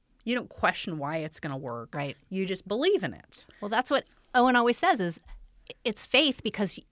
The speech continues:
Speaker 2: you
Speaker 1: You
Speaker 2: know
Speaker 1: ju-
Speaker 2: it's there, but you can't see it."
Speaker 1: Yes, exactly. Also, that's magic.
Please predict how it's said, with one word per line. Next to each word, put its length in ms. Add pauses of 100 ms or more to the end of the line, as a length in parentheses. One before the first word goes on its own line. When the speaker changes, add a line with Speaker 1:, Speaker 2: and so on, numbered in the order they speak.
(100)
Speaker 2:
you 120
Speaker 1:
You 80
Speaker 2:
know 100
Speaker 1:
ju- 80
Speaker 2:
it's 140
there, 140
but 140
you 100
can't 240
see 120
it." 120
Speaker 1:
Yes, 440
exactly. 340 (540)
Also, 260
that's 220
magic. 380